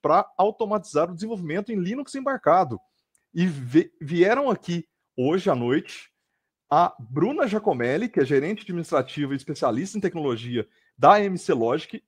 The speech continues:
e o Fernando Luiz Cola, que é consultor e desenvolvedor na M C Logic. Eles, eles aceitaram o nosso convite pra realizar um, um webinar técnico aqui pra vocês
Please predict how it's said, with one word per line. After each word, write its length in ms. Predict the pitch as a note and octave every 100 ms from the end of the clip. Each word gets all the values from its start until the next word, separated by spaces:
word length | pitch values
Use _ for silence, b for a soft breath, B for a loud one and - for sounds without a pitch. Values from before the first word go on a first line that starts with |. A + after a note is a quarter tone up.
| -
e 240 | B3 - -
o 80 |
Fernando 500 | A3+ B3 G3+ D3+ G#3
Luiz 380 | A#3+ F#3 F3 -
Cola, 440 | - D#3+ F#3+ B3 D4+ _ _ _ _
que 140 | - F#3+
é 60 |
consultor 520 | G#3 B3+ - A3 G3 A#3+
e 40 |
desenvolvedor 500 | A3 A#3+ A3 D3 F#3+
na 160 | G#3 G3+
M 160 | G3
C 220 | - F3
Logic. 500 | D#3 B2+ C3 F3 -
Eles, 300 | D3+ D#3 - -
eles 180 | C#3 D3+
aceitaram 520 | D#3 D3 - E3+ G3
o 40 |
nosso 220 | D#3 C#3+
convite 540 | - B2+ A2+ F3 - - _ _ _ -
pra 220 | C#3+ E3+
realizar 500 | D#3+ D#3 C3 A#2+ C#3
um, 400 | C#3+ C3+ A#2+ - _
um 280 | C3 B2+ B2
webinar 400 | C3 C3 B2 A2+ -
técnico 640 | A#2+ C3 G#3+ G#3+ C#4+ - _ _ _
aqui 280 | B2 - C#3+
pra 180 | -
vocês 760 | A#2+ A#2 - G#2+ A2+ F#3 -